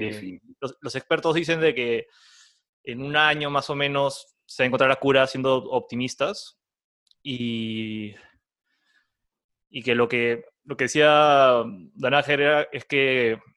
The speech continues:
Speaker 2: en estos, en estos escenarios, eh, el truco es, eh,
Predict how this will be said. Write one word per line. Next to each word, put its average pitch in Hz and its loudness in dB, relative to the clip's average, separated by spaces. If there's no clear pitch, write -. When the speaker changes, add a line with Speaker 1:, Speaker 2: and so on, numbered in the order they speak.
Speaker 2:
en - -10
estos, 143 -4
en 151 -8
estos 147 -4
escenarios, 135 0
eh, 107 -6
el 117 -14
truco 143 4
es, 139 0
eh, 131 0